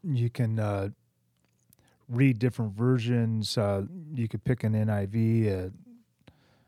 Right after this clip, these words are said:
uh, N A S, E S V. Those are pretty standard versions.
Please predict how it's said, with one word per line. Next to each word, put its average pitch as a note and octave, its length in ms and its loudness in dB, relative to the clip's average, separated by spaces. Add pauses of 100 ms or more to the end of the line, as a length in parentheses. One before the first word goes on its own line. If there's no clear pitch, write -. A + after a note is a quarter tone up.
(280)
uh, G2 360 -4
N A2+ 120 0
A G#2 200 0
S, G#2 520 0 (140)
E A2+ 100 2
S G2+ 200 -2
V. G#2+ 440 -2
Those G#2 300 -2
are G#2 60 -4
pretty A2 240 -2
standard G2+ 520 -4
versions. G#2 520 -2